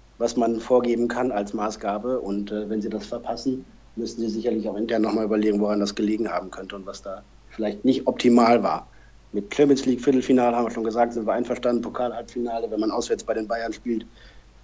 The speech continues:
und rausflöge, wäre das auch immer noch okay. Äh, aber in der Bundesliga will man sicherlich sehr nicht von zwei Newcomern wie Leipzig und Hoffenheim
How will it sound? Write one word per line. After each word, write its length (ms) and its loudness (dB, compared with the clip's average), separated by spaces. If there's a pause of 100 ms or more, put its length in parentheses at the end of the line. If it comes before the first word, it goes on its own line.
(160)
und 120 0
rausflöge, 1040 6 (240)
wäre 220 2
das 180 2
auch 220 6
immer 160 6
noch 160 0
okay. 460 0
Äh, 40 -6
aber 260 -2
in 40 2
der 80 0
Bundesliga 580 0 (300)
will 80 2
man 140 2
sicherlich 360 -2
sehr 160 2
nicht 140 0
von 180 2
zwei 180 4
Newcomern 520 2
wie 80 0
Leipzig 420 -2
und 120 -4
Hoffenheim 520 -6